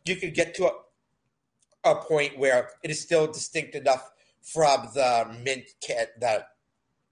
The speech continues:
you don't have to worry about them being too separate from each other on that. But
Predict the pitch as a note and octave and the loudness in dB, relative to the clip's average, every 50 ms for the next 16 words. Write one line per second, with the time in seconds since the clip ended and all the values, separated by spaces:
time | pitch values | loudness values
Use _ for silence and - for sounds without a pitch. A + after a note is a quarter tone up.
0 | - - D#3 D#3+ E3 D3 C#3 C#3 C3+ C#3 C#3+ B2+ C3 B2 B2+ B2 A#2+ A#2 A#2+ A#2+ | -14 -8 -2 2 2 2 2 0 -2 -4 -4 -2 0 0 0 0 0 0 2 2
1 | A#2+ A2+ A2 - A#2+ A2+ A2 A2 A2 A2+ A2 G#2+ G#2 G#2 _ _ _ _ _ _ | 2 2 0 0 0 -2 -2 -2 -4 -6 -6 -8 -10 -16 _ _ _ _ _ _
2 | _ - - - - F3 D#3 D3 D3 C#3+ C#3 C#3 C3+ B2+ B2 - - - C#3 A2+ | _ -14 -10 -8 -4 -4 -4 -4 -4 -4 -4 -4 -6 -6 -6 -6 -4 -4 -4 -4
3 | - - G#2+ A2+ G#2+ - - A#2+ G#2+ G#2 G#2 - - - A2+ G2+ F#2+ G#2 G2+ G2 | -4 -4 -6 -6 -6 -4 -4 -4 -4 -4 -6 -8 -4 -2 -2 -2 -2 -2 -2 -2
4 | G2 G2 G2 G2+ G2 G2 G2 - A#2+ A#2 - | -4 -4 -6 -8 -10 -10 -4 -2 -2 -2 -2